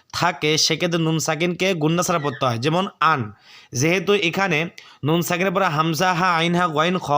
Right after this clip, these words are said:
এই ছয়বে কোনো একটা হরফ নাই, সেক্ষেত্রে আমরা বলবো আং, অনিঃশব্দ গুন্না করব।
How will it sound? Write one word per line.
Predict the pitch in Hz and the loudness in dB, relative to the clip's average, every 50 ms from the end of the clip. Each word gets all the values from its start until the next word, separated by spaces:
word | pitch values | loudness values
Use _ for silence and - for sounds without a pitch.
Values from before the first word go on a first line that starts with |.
| 156 165 - | 2 2 2
এই | 160 175 | 0 0
ছয়বে | 165 - 170 170 165 180 | 0 0 0 0 -2 -2
কোনো | 170 170 175 185 | -2 -2 -2 -2
একটা | 175 185 170 | 0 -2 -2
হরফ | 131 151 151 147 131 | 0 0 0 0 -2
নাই, | 135 143 151 170 180 - - - - - | -2 -2 -2 -2 -4 -8 -16 -20 -16 -8
সেক্ষেত্রে | - - - 160 160 160 180 170 - - 190 190 | -4 -2 0 0 0 0 -2 -2 -2 -2 0 0
আমরা | 180 165 170 185 | 2 2 0 0
বলবো | 170 147 143 143 139 156 180 196 - - | 0 0 0 0 2 2 0 0 0 0
আং, | 147 151 156 156 156 160 160 160 160 160 160 - | 0 0 0 0 -2 -2 -2 -2 -2 -2 -2 0
অনিঃশব্দ | - 160 165 - 185 185 180 | 0 0 0 0 0 0 0
গুন্না | 165 135 139 139 135 | 0 0 0 -2 -2
করব। | 127 127 131 110 | -2 -4 -6 -8